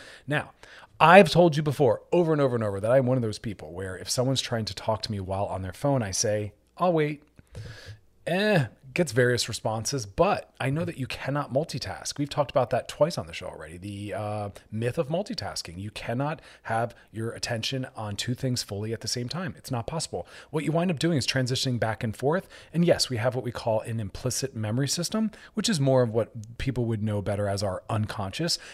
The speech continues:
And yes, it's always tracking the environment, right? It's subconscious under our consciousness. And that can track some of what's happening in terms of, you know, someone talking to you, but it's not gonna make you feel close, and you're not really gonna hear what's being said. So if you're out with your friends,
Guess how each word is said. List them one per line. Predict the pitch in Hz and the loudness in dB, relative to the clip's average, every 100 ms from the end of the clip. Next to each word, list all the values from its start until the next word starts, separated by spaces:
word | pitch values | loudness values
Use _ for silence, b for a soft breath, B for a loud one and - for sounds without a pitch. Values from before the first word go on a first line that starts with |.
| B | B
And | 151 | -2
yes, | 151 160 - | 0 0 -2
it's | 170 | -2
always | 131 120 | 0 0
tracking | - - - 113 104 - 110 | -2 -4 -2 -2 -2 -2 -4
the | 104 | -4
environment, | 101 87 82 98 147 170 | -6 -6 -6 -4 -4 -2
right? | - 123 | -2 -2
It's | 101 - - | -4 -8 -4
subconscious | - - 104 - 113 104 123 - | -2 0 -4 -4 -6 -6 -6 -8
under | 104 101 104 | -8 -8 -6
our | 98 | -8
consciousness. | - 95 - 131 160 160 - B B B | -8 -8 -8 -6 -4 -4 -8 B B B
And | 170 190 | 2 4
that | 214 | 4
can | 196 165 | 4 2
track | - 135 120 - | 4 4 4 2
some | - 131 | -2 -2
of | 120 | -2
what's | 110 | -4
happening | - 110 - 107 101 | -4 -4 -4 -4 -4
in | 95 | -6
terms | - 104 98 | -6 -6 -6
of, | 92 104 | -8 -8
you | |
know, | 101 | -8
someone | 92 95 85 | -6 -8 -8
talking | - 120 - 131 | -2 0 0 -4
to | 101 | -4
you, | 85 90 - | -8 -14 0
but | 185 - - B B | 2 2 -4 B B
it's | B | B
not | 180 | 0
gonna | 180 | 2
make | 165 139 | 0 -2
you | 123 | -2
feel | 120 | -2
close, | 110 - 104 104 | -2 -4 -4 -4
and | 139 | -4
you're | 160 | -4
not | 113 | -4
really | 107 117 123 117 | -4 -2 0 0
gonna | 110 98 | -4 -4
hear | 98 | -6
what's | 98 | -6
being | - 90 92 | -8 -10 -4
said. | 147 113 - | 0 0 0
So | - 214 - - B B B | 2 2 2 -6 B B B
if | 147 | 2
you're | 226 | 2
out | 214 | 2
with | 175 | 0
your | 151 | -2
friends, | - 156 165 117 | 4 6 6 2